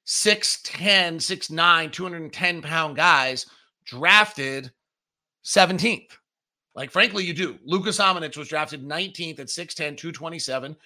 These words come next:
and the Jazz are still trying to let him have a chance to play out because he's that incredible of a body. And that's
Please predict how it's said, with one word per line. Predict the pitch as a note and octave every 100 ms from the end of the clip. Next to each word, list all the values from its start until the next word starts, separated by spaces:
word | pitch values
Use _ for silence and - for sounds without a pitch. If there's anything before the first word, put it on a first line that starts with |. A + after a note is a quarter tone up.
| _
and | - D3+
the |
Jazz | C#3+ D3+ D#3+
are | D#3
still | - D#3+
trying | D#3+ D3 D3
to |
let | C#3+ C#3+
him | D3
have | C#3 C#3
a |
chance | - C3+ C#3
to | B2
play | C#3
out | C3+ C#3+
because | D3 C#3+ C3
he's | C#3+ B2
that | B2+ C3
incredible | C3 - B2+ A#2+ A#2+
of | B2
a | C3
body. | G3 G#3 - _ _ _ _ _ _ _ _ _ _ _ _ -
And | C#3+
that's | D3+ E3 - -